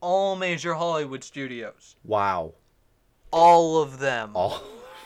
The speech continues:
Speaker 1: Including, this is according to Wikipedia, so I'm just gonna go to the source on this one. Katzenberg. This is from the guy who made DreamWorks.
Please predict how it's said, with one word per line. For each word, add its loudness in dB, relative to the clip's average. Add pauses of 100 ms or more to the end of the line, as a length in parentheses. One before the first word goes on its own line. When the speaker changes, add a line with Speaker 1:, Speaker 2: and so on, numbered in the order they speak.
(920)
Speaker 1:
Including, -6
this -8
is -18
according -4
to -14
Wikipedia, -14
so -16
I'm -14
just -20
gonna -16
go -10
to -20
the -16
source -14
on -16
this -20
one. -16 (460)
Katzenberg. -10 (220)
This -12
is -16
from -14 (140)
the -12
guy -4 (340)
who -12
made -6
DreamWorks. -18